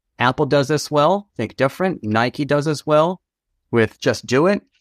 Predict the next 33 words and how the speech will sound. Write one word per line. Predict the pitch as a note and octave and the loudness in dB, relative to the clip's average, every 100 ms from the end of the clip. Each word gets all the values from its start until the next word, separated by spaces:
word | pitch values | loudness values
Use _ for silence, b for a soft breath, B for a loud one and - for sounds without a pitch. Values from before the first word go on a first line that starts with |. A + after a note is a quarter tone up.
| _ _ _ B2+ | _ _ _ -2
Other | C3 D3+ | 0 0
companies | E3 D#3 E3 D3 | -4 -4 -6 -4
do | C#3+ | -4
this | A#2+ | -4
very | A2 G2 C3 C#3 | -6 -2 0 2
well. | C3+ A#2+ - - _ | 2 0 -2 -8 _
And | A#2+ A2+ | -6 -2
those, | C3+ D3 - - _ _ | 0 -2 -8 -20 _ _
they've | C#3 D3 | -4 0
had | F3+ | 0
their | F3 F#3 | 2 2
belief | D#3 D#3 D3+ | 2 0 -2
system | D#3+ - D3 C3+ C3 - | -4 -4 -2 -2 -4 -10
sort | - C3+ A#2+ | -8 -2 -2
of | A2 G#2 _ _ _ _ - | -2 -6 _ _ _ _ 0
operationalized | C#3 C3 B2 B2 - B2 A2+ A2 A2+ | 0 2 2 0 -2 -2 0 0 -2
into | G#2 F#2+ | -4 -6
a | |
tagline, | - C#3+ C3+ - - - _ _ - | -4 -2 -2 -4 -16 -20 _ _ -8
which | |
is | A2 | -6
fine. | - C3+ E2+ - _ _ _ _ _ _ _ _ _ _ | 0 0 0 -8 _ _ _ _ _ _ _ _ _ _
But | C3 A#2+ | -2 0
they're | C3+ | 0
signaling, | - G#3 B3 F3 A#2+ G#2 - _ _ - | 0 -2 0 0 -2 -4 -8 _ _ -6
"We're | A2+ E3+ | -2 0
the | A3 | 0
kind | G#3 - F3+ E3+ | -2 -2 -2 -2
of | - | -4
people | - F#3+ - A2 A2 | -4 -2 -2 -6 -6
who | B2 | -8
think | - A#2 - | -4 -6 0
differently." | E3+ - - - | -2 -2 -8 -12